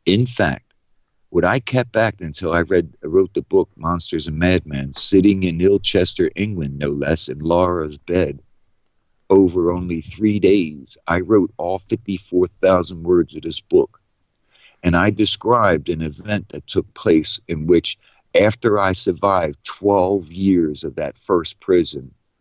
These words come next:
they put us all in a psychological experiment in which forty-eight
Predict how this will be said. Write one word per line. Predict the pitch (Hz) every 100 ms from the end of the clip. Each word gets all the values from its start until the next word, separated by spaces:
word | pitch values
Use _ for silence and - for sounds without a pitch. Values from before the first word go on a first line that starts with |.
| _ _ _ -
they | 95
put | 107 107 80
us | 80
all | 90 95 95 78
in | 73
a | 64
psychological | - 98 87 - 90 92 87 95 87 92 85
experiment | 80 - - 92 90 76 71 67 _ _ _ _ _
in | 87 80
which | 80 80 -
forty-eight | - 104 101 101 101 98 85